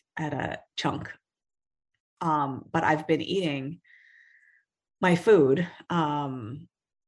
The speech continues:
uh, not always finishing it, but, um, at least making sure that I eat breakfast, lunch, and dinner, um, as opposed to skipping meals altogether. So that is one thing I'm doing. Um, and that way,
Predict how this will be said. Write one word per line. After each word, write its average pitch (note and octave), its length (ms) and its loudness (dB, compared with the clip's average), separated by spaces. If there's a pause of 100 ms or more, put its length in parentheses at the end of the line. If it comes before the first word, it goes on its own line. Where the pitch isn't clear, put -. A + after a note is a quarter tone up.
(220)
uh, C#3+ 460 -2
not E3+ 240 4
always D#3 300 4
finishing D3 400 -4
it, A#2+ 180 -6 (120)
but, C#3 480 2 (100)
um, C#3 320 -2
at C#3 160 -4
least D3+ 260 -2
making C#3 280 -4
sure B2+ 260 -4
that B2 140 -6
I B2 60 -4
eat - 320 -8
breakfast, C#3+ 400 -8
lunch, G2 240 -6
and B2 120 -6
dinner, F2+ 400 -6 (1040)
um, C#3+ 300 -6
as C3+ 180 -4
opposed - 340 -8
to - 80 -8
skipping - 340 -10
meals - 280 -8
altogether. G2 600 -8
So C3+ 600 -2
that D3+ 320 0
is C#3+ 200 -6
one B2+ 160 -8
thing - 160 -6
I'm B2 140 -4
doing. C#3+ 480 -6 (140)
Um, C3+ 560 -10 (1500)
and D3 280 2
that C#3+ 200 2
way, C#3 540 -4